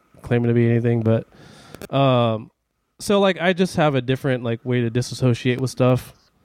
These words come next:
So I, I personally don't feel like I would ever say I do right now. But same thing with you, like you said, you, you don't wanna get tested or take the test or whatever because it's like,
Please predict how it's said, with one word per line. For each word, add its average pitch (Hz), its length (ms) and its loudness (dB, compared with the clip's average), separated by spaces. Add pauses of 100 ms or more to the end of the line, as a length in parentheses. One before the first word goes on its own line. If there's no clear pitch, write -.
(160)
So 165 180 -2
I, 185 320 0
I 160 160 2
personally 170 380 0
don't 151 180 0
feel 160 160 0
like 139 160 -2
I 120 140 -4
would 127 160 -2
ever 127 180 -2
say 123 260 -4
I 120 220 -2
do 165 320 -4
right 131 180 -2
now. 139 300 0 (400)
But 131 320 2
same 190 160 2
thing 208 140 2
with 160 120 2
you, 170 140 2
like 131 180 2
you 131 80 -6
said, 120 440 -4
you, 135 260 -6 (460)
you 143 80 4
don't 151 80 4
wanna 135 180 2
get 131 160 -4
tested 131 480 0
or 117 220 -2 (320)
take 123 180 -2
the 123 80 -4
test 120 340 0
or 127 40 2
whatever 117 320 2
because 113 600 0
it's 117 140 -8
like, 113 160 -6